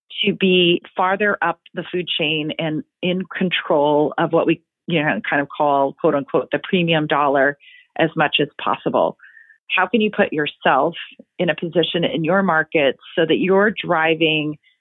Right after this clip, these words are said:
the healthcare decisions from the perspective of holding the risk, the healthcare risk, and holding, distributing the healthcare dollar? And I know that all sounds very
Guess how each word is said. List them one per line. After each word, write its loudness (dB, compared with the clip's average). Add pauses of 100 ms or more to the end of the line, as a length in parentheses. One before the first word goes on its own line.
(300)
the -6
healthcare 0
decisions 0
from -2
the 0
perspective -2 (100)
of 0 (200)
holding 2 (500)
the 2
risk, 2 (840)
the -2
healthcare 0
risk, 0 (140)
and 0 (160)
holding, 2 (220)
distributing 2
the 0
healthcare 0
dollar? 2
And -2
I 2
know 4
that 4
all 2
sounds -4
very -2